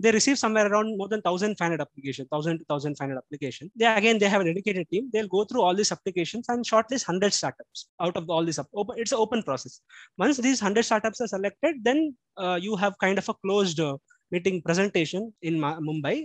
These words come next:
You go there. Uh, I think this was, uh, this time it was remote, but when, for us, it was in person thing. So these hundred startups went and pitched there, and out of,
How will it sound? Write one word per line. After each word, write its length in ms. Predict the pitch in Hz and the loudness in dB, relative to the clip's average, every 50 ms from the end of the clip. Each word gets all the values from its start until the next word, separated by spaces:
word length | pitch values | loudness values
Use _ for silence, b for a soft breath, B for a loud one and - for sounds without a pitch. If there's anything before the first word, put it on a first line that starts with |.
| 262 233 214 | -8 -10 -8
You 120 | 190 185 | -8 -4
go 160 | 160 165 175 | -2 -2 -2
there. 220 | 165 156 185 285 311 _ - _ _ - | 0 2 0 0 -2 _ -14 _ _ -12
Uh, 100 | 175 160 - _ - | -12 -12 -12 _ -8
I 80 | 175 190 | -6 -4
think 140 | 214 220 202 | -4 -4 -4
this 120 | 190 - | -4 -2
was, 240 | 208 196 185 160 160 | -2 -2 -2 -4 -6
uh, 60 | 151 147 151 151 | -10 -10 -10 -8
this 160 | 165 156 - | -8 -6 -2
time 200 | 220 208 202 180 | -2 -2 -2 -2
it 80 | 165 | -4
was 180 | 175 165 143 143 | -4 -4 -4 -4
remote, 240 | 139 135 143 190 - _ _ _ _ _ - | -4 -4 -6 -6 -8 _ _ _ _ _ -12
but 100 | 175 165 165 | -12 -10 -8
when, 160 | 160 160 175 185 | -6 -6 -6 -4
for 180 | - 226 214 | -4 -2 0
us, 140 | 214 220 190 | 0 0 0
it 100 | 175 170 | -2 -4
was 240 | 180 165 165 147 - | -2 -4 -4 -4 -4
in 200 | - 165 170 165 | -6 -6 -6 -4
person 460 | - 147 143 - - 151 139 131 131 120 - | -4 -6 -6 -6 -6 -10 -10 -10 -12 -14 -12
thing. 160 | - 190 262 - b b b b | -12 -12 -12 -12 b b b b
So 140 | b - 202 | b -8 -4
these 160 | 190 220 190 | -4 -4 0
hundred 280 | - 185 185 196 226 208 | 0 0 2 4 2 2
startups 480 | - 220 185 175 196 170 - - - 185 | 4 2 2 0 0 -6 -8 -10 -12 -6
went 180 | 175 160 175 170 | -4 -4 -2 -2
and 160 | 170 160 147 _ | -2 -4 -4 _
pitched 180 | - 226 - - | -6 -6 -4 -2
there, 180 | 196 214 254 269 | 0 0 0 0
and 120 | 247 226 | 0 0
out 180 | 202 208 226 214 | 2 0 2 2
of, 100 | 269 262 | 0 0